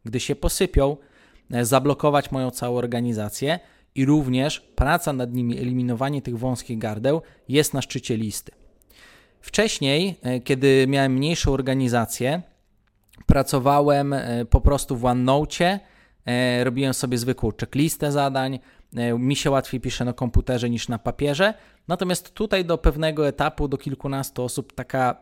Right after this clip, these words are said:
po prostu zwykła checklista, e, i mnóstwo jest książek, jak się prowadzi checklisty, jedna z takich publikacji to jest chociażby Pot-, Potęga Checklisty,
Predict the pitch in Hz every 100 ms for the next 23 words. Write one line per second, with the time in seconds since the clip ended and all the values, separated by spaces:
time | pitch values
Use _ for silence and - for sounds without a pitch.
0 | _ 151 147 196 - - 127 170 - 151
1 | 131 - 190 220 - 120 160 - _ _
2 | _ 120 123 143 156 170 - 135 - 127
3 | 120 117 117 - 117 110 104 117 - 107
4 | 123 117 117 113 - 113 - 127 113 107
5 | 107 110 113 - 107 110 110 104 104 101
6 | 113 101 107 - - - - 120 117 110
7 | - - 113 - 165